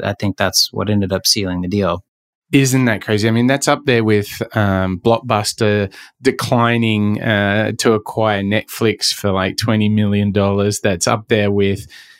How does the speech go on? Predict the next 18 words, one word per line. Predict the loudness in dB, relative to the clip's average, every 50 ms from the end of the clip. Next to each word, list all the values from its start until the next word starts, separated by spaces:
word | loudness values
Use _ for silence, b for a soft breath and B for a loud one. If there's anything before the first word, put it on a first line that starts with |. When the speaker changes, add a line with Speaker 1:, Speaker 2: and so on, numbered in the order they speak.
| B B _
Speaker 2:
Kodak | -2 2 2 4 4 4 2 2 0 0 0 -4 -6 -12 -18 -18 _ -2
inventing | 0 0 2 2 2 2 2 0 0 0 0
the | 0
digital | 0 0 -2 0 0 -2 -2 -4
camera | -2 -2 -2 -2 0 0 0 0 0 0
and | -2 -2 0 2
then | 2 2 0 0 -2 -4 -8 _
trying | -4 0 0 0 0 -2
to | -4 -6
kill | -4 -2 0 0 2
it | 0 0 -2
and | -2 -2 0 2 2
then | 2 2 2
being | 2 0 0 0 -2 -2
completely | -2 -2 0 2 2 2 2 2 0 0
displaced | 0 0 -2 -2 -2 0 2 2 2 0 0 0
by | 0 0 2 0
it. | -2 -2